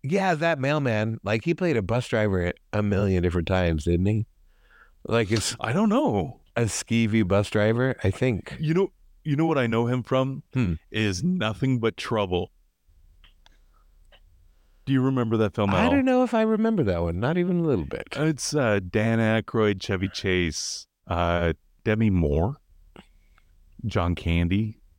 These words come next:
Speaker 1: Huh.
Speaker 2: It's, it was another box office bomb that people don't like. Have a soft spot in my heart for it. But,
Speaker 1: <laughs>
Speaker 2: uh, but that guy plays a character in it. I wish I could remember his name, and I'm not looking it up right now. But
Speaker 1: Fair enough.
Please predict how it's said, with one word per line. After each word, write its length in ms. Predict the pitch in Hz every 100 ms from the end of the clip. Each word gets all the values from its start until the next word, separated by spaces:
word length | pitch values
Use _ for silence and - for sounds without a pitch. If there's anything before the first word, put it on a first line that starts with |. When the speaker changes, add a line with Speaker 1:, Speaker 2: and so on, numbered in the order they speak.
| _
Speaker 1:
Huh. 460 | - - 349 262 104
Speaker 2:
It's, 340 | 107 107 - 90 - _ -
it 120 | 139
was 200 | 175 110
another 280 | 107 101 95
box 400 | 85 82 80 -
office 300 | 78 76 78
bomb 480 | 82 85 85 87 87
that 160 | 85
people 220 | 101 - 85
don't 180 | 85
like. 240 | 95 87 - - - _ -
Have 280 | 80 82
a 80 | 87
soft 300 | 78 85 76
spot 240 | - 82 78
in 60 |
my 100 | 80
heart 260 | 80 85 80
for 260 | - 85 95
it. 60 | - - - 143 123 -
But, 400 | 123 104 92 -
Speaker 1:
<laughs> 640 | 131 - 143 123 - 123
Speaker 2:
uh, 420 | 113 92 87 87 - - - - - - _ _ -
but 240 | 107 117
that 140 | 117 117
guy 240 | 113 101
plays 440 | - 110 101 92
a 80 | 90
character 520 | 82 87 85 - 90
in 80 | 85
it. 100 | 85 -
I 160 | 104
wish 300 | 98 101 92
I 60 | 80
could 120 | 87
remember 340 | 87 85 87 85
his 140 | 76
name, 200 | 87 85
and 80 | 85
I'm 120 | 87
not 200 | 82 71
looking 340 | 76 76 -
it 100 | 50
up 180 | 57 53 -
right 180 | 58
now. 260 | - - 76 -
But 120 | -
Speaker 1:
Fair 200 | 92 78
enough. 400 | 69 - -